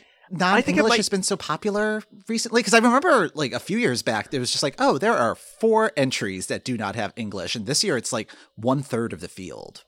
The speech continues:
Speaker 1: I think it's because non-English entries have been winning. Um,
Speaker 2: Hmm.
Speaker 1: I, I mean, uh, the Ukrainian entry was half in, in Tatar,
Speaker 2: Mm.
Speaker 1: and then, then the Portuguese,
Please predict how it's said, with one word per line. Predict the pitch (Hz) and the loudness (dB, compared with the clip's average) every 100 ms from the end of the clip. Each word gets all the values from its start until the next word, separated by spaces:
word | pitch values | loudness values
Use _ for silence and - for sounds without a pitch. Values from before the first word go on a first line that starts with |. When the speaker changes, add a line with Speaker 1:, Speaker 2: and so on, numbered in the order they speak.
| _ _ | _ _
Speaker 1:
I | 147 165 | -2 0
think | 233 | -2
it's | - | -4
because | 165 156 127 | -4 -4 -2
non-English | 120 120 117 110 | -2 0 -4 -4
entries | 113 113 123 110 | -6 -4 -8 -6
have | 101 | -6
been | 110 104 104 | -6 -8 -10
winning. | 95 95 123 220 294 _ _ _ | -10 -6 -6 -8 -16 _ _ _
Um, | 131 127 123 120 120 | 2 4 4 4 4
Speaker 2:
Hmm. | 127 117 - - _ _ | 2 -2 -6 -12 _ _
Speaker 1:
I, | 107 117 113 - | -4 -4 -4 -6
I | |
mean, | 110 107 104 104 - | -4 -4 -8 -6 -2
uh, | 104 101 98 98 | 0 0 -2 -4
the | |
Ukrainian | 110 - 104 104 107 | -8 -4 -4 -2 -2
entry | 101 101 117 104 104 | -4 -6 -4 -4 -4
was | 101 104 104 - | -4 -8 -8 -10
half | 104 101 101 | -6 -4 -4
in, | 101 101 101 | -6 -8 -10
in | - 107 | -12 -4
Tatar, | 110 95 - 92 92 98 113 | -2 -2 -2 -4 -2 -2 -2
Speaker 2:
Mm. | 104 | -2
Speaker 1:
and | 104 | -4
then, | 101 101 98 107 110 | -4 -6 -10 -14 -12
then | 101 98 98 | -10 -10 -10
the | 107 | -14
Portuguese, | - 107 110 98 95 95 98 - | -8 -8 -8 -10 -10 -12 -16 -20